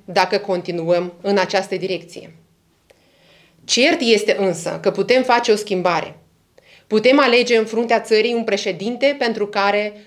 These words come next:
reforma adevărată a justiției este prioritatea numărul unu. Un președinte care, prin comportamentul propriu și prin acțiuni hotărâte,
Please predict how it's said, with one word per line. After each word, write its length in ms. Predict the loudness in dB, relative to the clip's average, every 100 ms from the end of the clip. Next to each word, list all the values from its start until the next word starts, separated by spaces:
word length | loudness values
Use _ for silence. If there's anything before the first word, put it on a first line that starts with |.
| _
reforma 680 | 0 0 2 2 2 -2 -2
adevărată 640 | -4 -4 -6 -4 -4 -6 -8
a 100 | -10
justiției 560 | -10 -12 -12 -8 -6
este 180 | -6 -6
prioritatea 840 | -4 -2 -2 -2 -2 -2 -6 -8 _ -8
numărul 440 | -4 -2 0 -2 -2
unu. 280 | -4 -4 -8 -20 _ _ -20 -8
Un 160 | -2 2
președinte 800 | 2 2 0 0 -2 2 0 0
care, 240 | 0 0 2
prin 200 | -2 -2
comportamentul 760 | -2 0 -2 0 0 0 -2
propriu 520 | 0 2 2 -4 -6
și 180 | -8 -8
prin 180 | -4 -2
acțiuni 640 | -2 -6 -8 -2 -2 0 0
hotărâte, 600 | 0 0 0 -2 -4